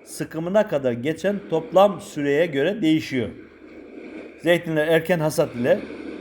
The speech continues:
dalından toplandığında asit oranı sıfır ile, e, sıfıra yakın zeytinyağı elde ediliyor. Ha, burada şöyle bir durum var.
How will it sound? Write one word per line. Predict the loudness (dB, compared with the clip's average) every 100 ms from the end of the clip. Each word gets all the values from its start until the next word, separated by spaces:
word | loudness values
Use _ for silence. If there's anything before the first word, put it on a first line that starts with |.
| -10 4
dalından | 4 4 2 0 0
toplandığında | -6 0 0 0 -4 2 4 4 -2 _ _ _ _ -20 -8
asit | -6 -6 -2
oranı | 2 2 4 2 2 -6 -20 _ _ _ _
sıfır | -6 -2 2 2
ile, | 4 4
e, | 4 -4
sıfıra | -4 -6 0 2
yakın | 2 2 0
zeytinyağı | 0 -2 0 4 6
elde | 4 2 2
ediliyor. | 2 -4 -6 -8 -2
Ha, | 2 4
burada | 6 4
şöyle | 6 6 6 2
bir | -2
durum | -4 0
var. | 2